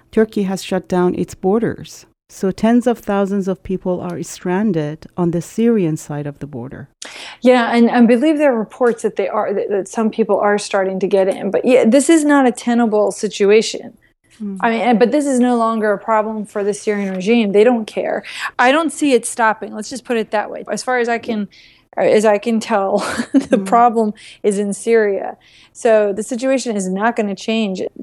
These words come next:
Speaker 2: drastically enough, I think, for people to stay, unless,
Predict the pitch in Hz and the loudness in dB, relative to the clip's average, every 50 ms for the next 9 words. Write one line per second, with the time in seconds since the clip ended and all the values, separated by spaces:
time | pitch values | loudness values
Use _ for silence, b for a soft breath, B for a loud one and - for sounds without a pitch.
0 | 220 - - 214 208 214 202 - 220 208 - 214 196 190 190 190 196 196 190 190 | -8 -2 2 2 2 2 2 0 -2 -2 0 2 2 2 2 0 -2 -2 -2 -4
1 | - - 190 185 185 - 196 185 185 - - - 185 180 - 208 185 - 190 185 | -2 -2 -2 -2 -2 -4 -6 -6 -6 -6 -4 -4 -4 -2 -2 -2 0 2 2 2
2 | 180 - B B B B B B B B - 196 - - - 269 247 226 - 233 | 2 0 B B B B B B B B -4 -4 -2 2 4 4 6 6 6 4
3 | 240 233 247 262 285 294 294 | 4 4 4 4 2 0 -2